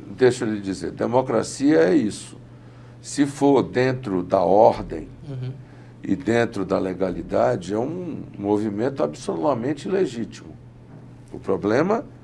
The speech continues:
Speaker 1: é se for fora da lei e da ordem, né?
Speaker 2: Uhum.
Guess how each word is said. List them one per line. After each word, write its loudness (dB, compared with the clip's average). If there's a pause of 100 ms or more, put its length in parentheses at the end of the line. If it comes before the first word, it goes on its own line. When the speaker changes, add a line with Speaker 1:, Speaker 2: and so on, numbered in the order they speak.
(260)
Speaker 1:
é 0
se -8
for -2 (420)
fora 10
da 2
lei 2
e -6
da 0
ordem, -4 (800)
né? -8
Speaker 2:
Uhum. -10